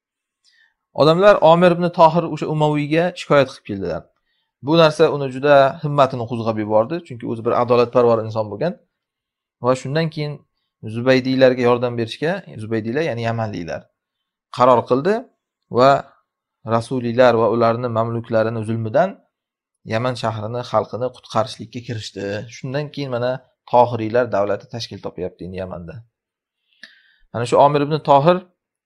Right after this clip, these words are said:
u ham o'zini mujohid deb laqabladi. Zubayd shahriga yurish qilib bordi. Sakkiz yuz ellik to'qqizinchi yilda kirib bordi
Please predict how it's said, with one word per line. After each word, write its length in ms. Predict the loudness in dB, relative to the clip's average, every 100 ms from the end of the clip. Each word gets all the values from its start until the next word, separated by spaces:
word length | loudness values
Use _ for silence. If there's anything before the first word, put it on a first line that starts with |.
| _ _ _ _ _ _
u 160 | -10 -2
ham 120 | 0
o'zini 240 | 0 -4 -6
mujohid 440 | -2 4 4 2
deb 120 | -4 2
laqabladi. 560 | 2 4 4 4 4 -2 -8 _ _ _ _ _ _ -8
Zubayd 360 | -2 2 2
shahriga 480 | 4 0 2 2 2 0 -6 _
yurish 260 | -4 -4 -2
qilib 180 | -6 0
bordi. 280 | 2 0 -2 -12 _ _ _ _ -20 _
Sakkiz 340 | -4 -2 -2
yuz 80 | -2
ellik 160 | -2 -2
to'qqizinchi 420 | -4 -4 -8 -8 -8
yilda 160 | -4 -4
kirib 200 | -4 0
bordi 240 | 2 2